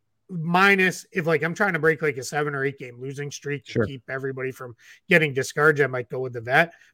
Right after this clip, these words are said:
Speaker 1: But I want my kid. You know, like, I wanna put him in the spot. Let's figure it out. Because when the Blazers are really good again, Malcolm Brogdon's not gonna be a part of it.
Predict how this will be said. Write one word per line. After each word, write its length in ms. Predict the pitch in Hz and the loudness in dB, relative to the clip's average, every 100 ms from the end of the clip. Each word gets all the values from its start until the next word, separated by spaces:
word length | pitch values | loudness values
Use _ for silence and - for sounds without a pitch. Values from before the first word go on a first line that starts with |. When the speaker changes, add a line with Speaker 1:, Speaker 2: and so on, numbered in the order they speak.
| - | 0
Speaker 1:
But 80 | 170 | 4
I 60 | |
want 260 | 165 180 165 | 4 4 2
my 140 | 156 | 0
kid. 460 | 147 - 147 120 104 _ _ _ | 0 0 0 0 -8 _ _ _
You 100 | 151 | 0
know, 80 | 156 | 2
like, 240 | 135 143 | 2 0
I 40 | 143 | 0
wanna 420 | 147 160 156 147 _ _ _ | 0 2 0 -2 _ _ _
put 140 | - 170 | -2 0
him 140 | 175 | 2
in 60 | 170 | 0
the 80 | 165 | -4
spot. 500 | - 147 139 127 107 _ | -4 0 0 -2 -8 _
Let's 180 | 147 156 | -2 -2
figure 300 | - 151 139 | -2 -4 0
it 60 | 139 | 0
out. 240 | 139 123 | 0 0
Because 380 | 147 143 165 147 _ _ _ - | -6 0 0 0 _ _ _ -12
when 240 | 139 175 | -4 -2
the 80 | 165 | -2
Blazers 480 | 135 151 247 311 220 | 0 0 0 -2 -2
are 100 | 160 | -2
really 420 | 117 131 160 170 | -4 -6 -2 -2
good 180 | 147 151 | 0 0
again, 300 | 175 202 214 | 0 -4 -4
Malcolm 340 | 156 170 185 | -2 -2 -2
Brogdon's 360 | 156 156 143 113 | 0 0 -2 -12
not 200 | 135 139 | -12 -10
gonna 100 | 139 | -8
be 80 | 131 | -8
a 80 | |
part 260 | 110 170 165 | -8 -4 -4
of 120 | 101 | -6
it. 100 | - | -18